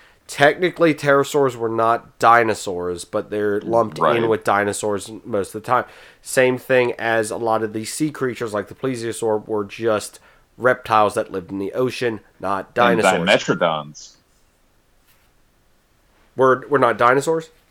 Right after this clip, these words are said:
Speaker 2: No, they were not. They're, they, the, the dimetrodon, the one that has, like, the big, like,
Speaker 1: Yeah.
Speaker 2: sail,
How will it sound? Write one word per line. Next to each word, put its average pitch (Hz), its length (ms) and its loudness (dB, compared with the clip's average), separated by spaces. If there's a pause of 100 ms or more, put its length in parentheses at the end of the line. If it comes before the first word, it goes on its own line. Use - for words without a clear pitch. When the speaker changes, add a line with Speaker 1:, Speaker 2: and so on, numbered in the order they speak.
(800)
Speaker 2:
No, 80 200 -4
they 76 100 -6
were 76 140 -8
not. 95 260 -4
They're, 90 140 -2
they, 92 280 0
the, 101 320 0
the 113 140 -6
dimetrodon, 110 760 0
the 104 60 -2
one 101 140 -4
that 98 100 -4
has, 101 120 -6
like, 98 120 -14
the 90 60 -20
big, 90 280 -10
like, 82 180 -8
Speaker 1:
Yeah. - 160 4
Speaker 2:
sail, 87 300 -4